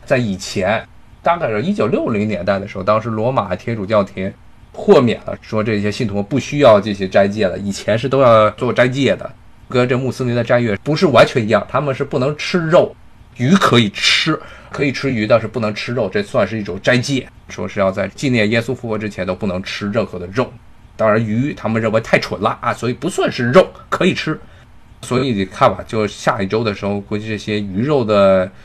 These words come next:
消耗量在美国会非常庞大，因为美国现在第一大基督教派还是天主教，还有很多的什么圣公会啊、长老会啊，他们也是尊奉了斋月的习俗，所以到时候会吃鱼，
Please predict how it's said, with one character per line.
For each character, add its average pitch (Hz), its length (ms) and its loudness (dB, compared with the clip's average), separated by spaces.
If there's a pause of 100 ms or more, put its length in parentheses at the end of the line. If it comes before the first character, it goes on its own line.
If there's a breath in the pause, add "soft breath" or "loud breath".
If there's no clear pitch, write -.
消 - 240 2
耗 123 200 2
量 107 340 2
在 95 340 0
美 104 180 0
国 104 240 -2
会 107 160 -2
非 135 160 -2
常 127 220 -6
庞 - 220 -12
大， 101 140 -8
因 101 100 -8
为 110 120 -4 (200 loud breath)
美 95 140 -6
国 95 180 -4
现 151 120 -4
在 117 140 2
第 151 260 -8
一 170 60 -6
大 117 160 -2
基 110 100 -6
督 127 140 -6
教 135 160 0
派 - 160 -2
还 - 160 -8
是 135 80 -2
天 123 160 -6
主 104 60 -10
教， 98 180 -4
还 107 140 -8
有 156 120 -6
很 - 280 -10
多 127 180 -2
的 120 120 0 (360 loud breath)
什 120 80 -6
么 120 80 -2
圣 127 300 -6
公 156 180 -2
会 156 260 -2
啊、 127 140 2
长 120 180 0
老 113 140 2
会 147 180 -4
啊， 110 60 2
他 151 240 -4
们 143 180 -4
也 92 300 -2
是 151 220 -6
尊 139 260 -4
奉 131 240 -2
了 104 80 -2
斋 113 240 0
月 117 460 0
的 90 120 -4
习 123 280 -2
俗， 98 200 -8
所 98 160 -6
以 98 40 -4
到 98 160 0
时 104 80 -8
候 107 40 -6
会 104 140 -6
吃 - 240 -4
鱼， 98 320 -8